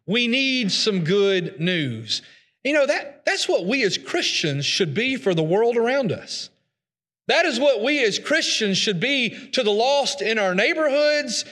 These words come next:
and in our workplaces and young people in your schools. We should be a source of some good news, the gospel of Jesus Christ. What do we really have to complain about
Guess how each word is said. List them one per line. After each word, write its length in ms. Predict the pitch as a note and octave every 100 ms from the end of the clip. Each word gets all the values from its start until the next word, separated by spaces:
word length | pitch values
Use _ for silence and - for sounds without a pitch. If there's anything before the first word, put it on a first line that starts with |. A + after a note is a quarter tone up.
| - -
and 140 | G#3
in 100 | B3+
our 180 | C4 C4+
workplaces 880 | B3+ A#3+ G3 A3+ G#3 - G#3+ G3 F3
and 100 | F#3
young 220 | A3+ B3
people 320 | A#3+ A3 A3+
in 160 | F#3 F#3+
your 180 | G#3+ A#3+
schools. 640 | - A3+ G3 C#3+ B2+ B2+ - - _
We 200 | E3+ D4+
should 260 | D#4+ C#4 G3
be 160 | C4
a 100 | A3+
source 680 | - - C#4 A#3 F#3 D#3+ -
of 520 | - F#3 E3+ E3+ D#3 - _
some 400 | - - D#3+ C#3+
good 640 | B2 G3 A3 A3 G#3 G#3+ - _ -
news, 680 | E3+ D#3 A#2 G#2 A2+ - - _ _ _
the 100 | D3+
gospel 880 | C#3+ C#3+ G3+ E3 - - C#3 A2+ B2 - _ _ _
of 160 | D3+ C#3
Jesus 400 | C#3 D3+ C3 D3
Christ. 640 | - C3+ A2+ - - - _ _ _ _ -
What 220 | A3 D4
do 60 |
we 140 | B3 A3+
really 280 | G3+ G3 F3+
have 280 | E3 D3+
to 80 | D3
complain 380 | - D3+ C#3 A#2
about 320 | F#2+ E2 D#2